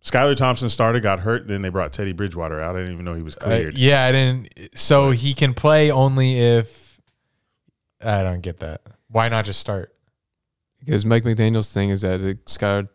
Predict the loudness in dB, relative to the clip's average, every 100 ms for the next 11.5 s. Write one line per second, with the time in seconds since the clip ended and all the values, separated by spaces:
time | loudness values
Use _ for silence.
0 | -10 -2 2 2 2 -2 -2 -4 -2 -4
1 | -4 -8 -6 -8 -6 -6 -6 -6 -6 -6
2 | -8 -12 -12 -12 -8 -6 -4 -4 -8 -12
3 | -20 _ -18 -18 -16 -18 -20 _ _ -12
4 | -10 -12 -16 _ _ _ _ -10 0 2
5 | 2 0 -4 -6 -4 -2 -2 -2 -4 -6
6 | -6 -6 -6 -6 0 2 2 2 0 0
7 | -2 -8 _ -6 0 2 2 0 0 0
8 | -2 -4 -8 -8 -12 -18 _ _ _ _
9 | _ _ -2 0 0 -2 -2 -6 -8 -12
10 | -10 -12 -12 -12 -10 -8 -2 0 0 -2
11 | -8 -12 -12 -12 -14